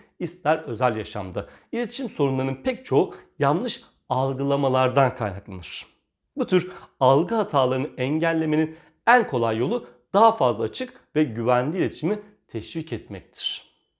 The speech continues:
İnsanlar yanlış algılanmayacaklarını bildikleri yerde fikirlerini daha rahat ifade edebilir. Ve böyle ortamlarda yaratıcılık daha fazla ortaya çıkar. Üstelik açık iletişim varsa insanlar kendilerini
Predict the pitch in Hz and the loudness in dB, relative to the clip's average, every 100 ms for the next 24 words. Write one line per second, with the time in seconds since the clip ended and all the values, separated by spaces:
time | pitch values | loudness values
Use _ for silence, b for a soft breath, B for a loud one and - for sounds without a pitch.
0 | - 208 - 113 190 151 123 139 175 180 | 4 4 4 0 2 2 0 0 -2 -6
1 | - 127 127 113 120 180 180 147 127 120 | -6 0 0 0 0 0 0 0 0 0
2 | 120 131 135 147 117 113 139 - 131 143 | -4 -4 -2 -2 -4 -8 -10 -4 0 4
3 | 117 104 165 175 B B _ 156 - 123 | 2 2 -2 -2 B B _ -8 -2 0
4 | 113 180 202 B _ _ 127 156 135 117 | 0 -2 -6 B _ _ 0 2 2 0
5 | 110 - - 107 95 95 90 98 - - | -2 -10 -4 -4 -4 -8 -8 -10 -14 -18
6 | _ _ _ 139 110 180 185 143 113 - | _ _ _ 2 6 8 8 6 2 -2
7 | 113 110 113 143 208 B B B 143 175 | -4 -2 -2 -2 -4 B B B 2 2
8 | 170 170 208 - _ _ - 139 202 202 | 2 -4 -8 -10 _ _ -2 -2 -2 -4
9 | 127 117 117 170 117 104 113 101 - 107 | -2 -2 -2 -4 -4 -6 -10 -10 -14 -14
10 | - - _ _ _ _ _ 190 - 170 | -14 -14 _ _ _ _ _ 2 6 6
11 | 170 B B B - 135 - 214 165 - | 6 B B B -4 -2 -2 0 0 0
12 | 117 113 104 101 - 247 B B _ 214 | -4 0 0 2 4 4 B B _ -4
13 | 233 - 131 113 104 101 190 214 147 131 | -2 0 0 2 -2 -2 0 2 2 0
14 | 214 | 0